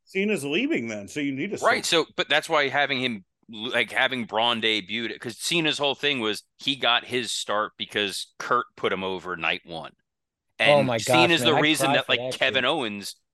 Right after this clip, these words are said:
Speaker 2: got over on ma-, on, on the main roster that first time when he did the open challenge. It's like,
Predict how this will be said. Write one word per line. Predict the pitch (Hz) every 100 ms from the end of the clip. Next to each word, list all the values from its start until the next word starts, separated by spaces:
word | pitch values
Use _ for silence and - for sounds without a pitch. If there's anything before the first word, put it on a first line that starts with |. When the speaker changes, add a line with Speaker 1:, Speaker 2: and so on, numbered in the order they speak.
| _ -
Speaker 2:
got | 113 107
over | 107 95 101
on | 98 95
ma-, | 98
on, | 98 101 92
on | 95 98
the |
main | 95 95 92
roster | 85 87 -
that | 87 90
first | - 92 -
time | - 90
when | 90
he | 90
did | 101
the | 98
open | 98 - 90
challenge. | - 92 87 85 82
It's | 90
like, | 107 98